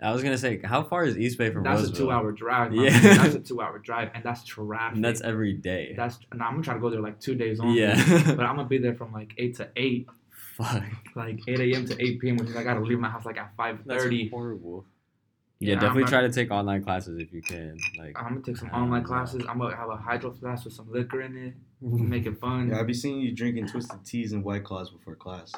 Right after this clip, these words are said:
Speaker 2: Yeah, I
Speaker 3: Shit's
Speaker 2: would
Speaker 3: crazy.
Speaker 2: drink a beer, but I'm getting, like, a beer belly, so I gotta
Speaker 1: <laughs>
Speaker 2: be cool on that.
Speaker 3: Twisted
Speaker 2: And
Speaker 3: Tea is a good option.
Speaker 2: Yeah, it's a good option. It's got some sugar in it, so it really wake you up before class.
Speaker 3: Not even
Speaker 2: But
Speaker 3: that, dude. It just tastes good.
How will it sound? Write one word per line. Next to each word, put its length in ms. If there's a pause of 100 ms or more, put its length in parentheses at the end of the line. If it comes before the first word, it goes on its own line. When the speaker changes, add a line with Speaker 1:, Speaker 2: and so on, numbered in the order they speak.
(140)
Speaker 2:
Yeah, 400
I 80
Speaker 3:
Shit's 100
Speaker 2:
would 120
Speaker 3:
crazy. 100
Speaker 2:
drink 140
a 40
beer, 360
but 400
I'm 100
getting, 180
like, 140
a 40
beer 240
belly, 260
so 160
I 40
gotta 220
Speaker 1:
<laughs> 200
Speaker 2:
be 200 (140)
cool 240
on 240
that. 360 (240)
Speaker 3:
Twisted 240
Speaker 2:
And 140
Speaker 3:
Tea 120
is 140
a 40
good 180
option. 420 (180)
Speaker 2:
Yeah, 140
it's 80
a 40
good 120
option. 240
It's 80
got 100
some 100
sugar 260
in 100
it, 80
so 140
it 140
really 180
wake 260
you 160
up 180
before 260
class. 300
Speaker 3:
Not 100
even 120
Speaker 2:
But 180
Speaker 3:
that, 160
dude. 120
It 20
just 180
tastes 220
good. 100